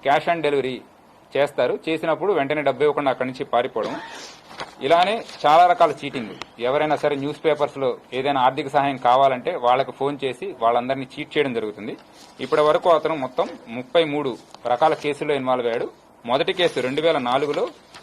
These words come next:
రాజమండ్రి నార్త్ సీసెస్ పోలీస్ స్టేషన్లో రిజిస్టర్ అయింది.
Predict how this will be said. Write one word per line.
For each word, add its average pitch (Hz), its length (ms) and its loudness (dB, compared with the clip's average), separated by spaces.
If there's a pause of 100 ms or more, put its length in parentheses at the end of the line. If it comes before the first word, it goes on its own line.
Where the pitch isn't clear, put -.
(280)
రాజమండ్రి 147 600 0 (280)
నార్త్ 120 440 -2
సీసెస్ 160 520 -8
పోలీస్ 143 200 -2
స్టేషన్లో 135 380 -4
రిజిస్టర్ 117 340 -6
అయింది. 113 160 -6